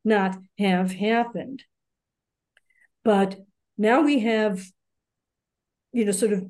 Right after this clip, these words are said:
learned a tragic lesson. There are already certain people in the military and the government who have said, "I take the blame. We'll deal with that later." This is not the time for that.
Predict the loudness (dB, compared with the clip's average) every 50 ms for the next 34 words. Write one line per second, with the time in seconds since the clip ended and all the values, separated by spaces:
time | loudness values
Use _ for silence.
0 | -12 -12 -6 0 2 4 6 6 4 4 0 0 -2 -2 -2 0 -2 -4 -4 -4
1 | -4 -4 -6 -6 -6 -4 -2 -2 -2 -4 -8 -16 _ _ _ _ _ _ _ _
2 | _ _ _ _ _ _ _ _ _ _ _ _ _ _ _ _ _ 0 0 2
3 | 2 2 2 4 4 4 2 0 -2 -4 -4 -4 -4 -6 -8 -4 0 0 2 2
4 | 2 2 2 2 2 2 0 0 -2 -2 -2 -2 -2 -2 -4 -4 -4 -4 -4 -4
5 | -4 -6 -6 -6 -4 -4 -4 -4 -2 0 0 0 0 -2 -6 -12 -18 -20 -8 -6
6 | -4 -4 0 0 0 0 0 -4 -8 -8 -4 0 0 2 2 2 2 0 -4 -8
7 | -16 _ _ -2 -2 -2 -2 -2 0 2 2 2 0 -2 -2 -4 -2 -2 -2 -4
8 | -6 -10 -18 _ _ _ -14 -8 -4 -2 -2 2 2 2 0 0 -4 -10 -16 _
9 | _ _ _ _ _ _ _ _ _ _ _ _ _ _ _ _ _ _ _ _
10 | _ _ _ _ _ _ _ _ -8 -6 -2 0 0 -2 -2 -2 -6 -8 -4 -2
11 | 0 0 2 0 -2 -4 -8 -12 -14 -16 -18 -20 _ _ -20 -20 -20